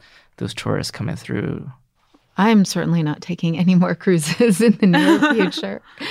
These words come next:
Speaker 3: Nancy loves cruises.
Speaker 2: Yeah. I just took one, Paul, uh, for New Year's.
Speaker 1: Oh.
Speaker 2: So pre-corona.
Speaker 1: Yeah.
Speaker 2: Just, just barely.
Speaker 3: Just a little.
Speaker 1: Was it your first trip?
Speaker 2: It was not my first cruise. It was my first cruise as an adult.
Speaker 1: I've never taken a cruise.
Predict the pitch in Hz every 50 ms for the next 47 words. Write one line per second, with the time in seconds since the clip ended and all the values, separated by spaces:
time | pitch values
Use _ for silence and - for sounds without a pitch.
0 | - - - 226 220 214 - 226 214 208 202 202 - - - - 196 202 208 -
1 | - 214 233 233 - - 214 165 143 143 156 156 - _ _ - - 180 165 185
2 | 175 - - 175 - - 170 160 156 160 156 - 160 156 151 160 - - - _
3 | _ - _ _ - 170 160 156 180 - - _ - 180 170 170 180 180 170 156
4 | - - - - - - - - - _ - 131 131 196 277 - - - - -
5 | 180 160 143 139 143 143 - _ _ _ _ _ _ _ _ _ _ - - 240
6 | 226 202 180 - - 160 156 - - - - - - - - _ _ _ _ _
7 | _ _ _ _ - 135 110 104 175 165 - - - - - 190 196 185 170 170
8 | 185 170 165 147 135 - - - - 156 208 196 175 175 170 135 120 123 117 110
9 | - - 110 107 - - 131 127 127 - - _ _ _ _ _ _ _ _ _
10 | _ _ _ _ _ _ _ - 226 226 220 185 190 175 147 151 160 156 - 165
11 | 156 - - - - 147 143 143 139 - - - 226 214 202 190 190 180 165 160
12 | - 139 147 - - - - - - - - - - - - - - - - -
13 | - - - - _ _ _ _ - - 135 147 127 107 117 143 131 - - -
14 | - - - - - - - - - - - - - -